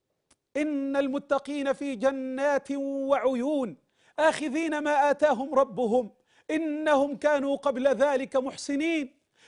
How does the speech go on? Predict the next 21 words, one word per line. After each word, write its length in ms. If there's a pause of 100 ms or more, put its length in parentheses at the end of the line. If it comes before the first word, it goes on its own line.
كانوا 300
قليلًا 520
من 420
الليل 520
ما 160
يهجعون، 800 (360)
وبالأسحار 960
هم 220
يستغفرون، 1040 (320)
وفي 400
أموالهم 800
حق 380
للسائل 840
والمحروم. 720 (1080)
ابن 260
عمر 340 (440)
يقول: 560 (340)
"كنت 260
فتى 360
صغيرا 580
عزبا 540